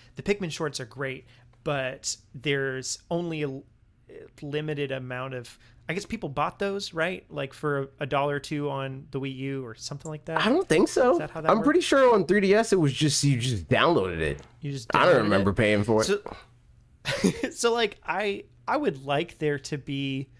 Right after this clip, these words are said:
Speaker 1: you know, for it to be sustainable, whatever it is, you know, for them to monetize it however they need to, whether it be with a service, whether it be, like,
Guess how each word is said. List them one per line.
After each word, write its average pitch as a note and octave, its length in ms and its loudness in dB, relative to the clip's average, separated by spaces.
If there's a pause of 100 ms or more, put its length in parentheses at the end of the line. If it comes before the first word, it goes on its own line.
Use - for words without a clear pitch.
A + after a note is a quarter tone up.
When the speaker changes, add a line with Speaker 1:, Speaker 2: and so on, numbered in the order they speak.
(580)
Speaker 1:
you G#3+ 120 0
know, B2 160 -6 (200)
for E3 200 -2
it E3+ 100 -4
to E3+ 100 -6
be E3 200 -6
sustainable, B2+ 680 -6
whatever C#3+ 400 -2
it A2+ 100 -12 (100)
is, - 120 -14
you C#3 60 -6
know, B2+ 140 -8
for - 160 -8
them C3+ 160 -4
to C3 160 -10 (200)
monetize D3+ 580 -2
it C#3+ 80 -4
however C3+ 280 -4
they C3 140 -8
need C#3 300 -8
to, C#3+ 340 -2 (240)
whether C#3+ 260 0
it B2+ 80 -6
be C3+ 80 -6
with B2 180 -8
a - 60 -18
service, D3+ 580 -4
whether C3+ 240 -4
it B2 60 -10
be, C3+ 140 -6
like, A#2+ 260 -8